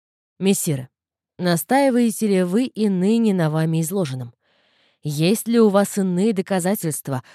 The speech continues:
кроме тех, каковые вы нам представили? Готовы ли вы поклясться перед Богом, людьми и перед обвиняемой в истинности ваших слов?»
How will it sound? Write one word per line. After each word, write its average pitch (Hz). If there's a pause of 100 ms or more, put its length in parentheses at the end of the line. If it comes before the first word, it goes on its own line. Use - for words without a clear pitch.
(120)
кроме 190
тех, 202
каковые 185
вы 180
нам 180
представили? 165 (420)
Готовы 202
ли 175
вы 214
поклясться 196
перед 170
Богом, 147 (220)
людьми 190
и -
перед 165
обвиняемой 196
в 170
истинности 220
ваших 196
слов?» 240